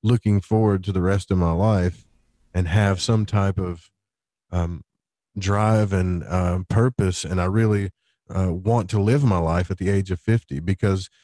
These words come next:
from the time he was a kid till he was fifty years old, he had so much depression and post-traumatic stress from his abuse and everything that he wasn't even living. He was barely alive emotionally, right? And one dose of M D M A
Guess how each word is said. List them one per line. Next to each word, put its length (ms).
from 160
the 80
time 340
he 140
was 160
a 60
kid 400
till 180
he 100
was 180
fifty 280
years 300
old, 300
he 100
had 160
so 260
much 260
depression 680
and 140
post-traumatic 640
stress 280
from 180
his 120
abuse 400
and 100
everything 400
that 100
he 80
wasn't 320
even 340
living. 460
He 60
was 100
barely 400
alive 500
emotionally, 720
right? 300
And 360
one 500
dose 420
of 140
M 180
D 100
M 120
A 340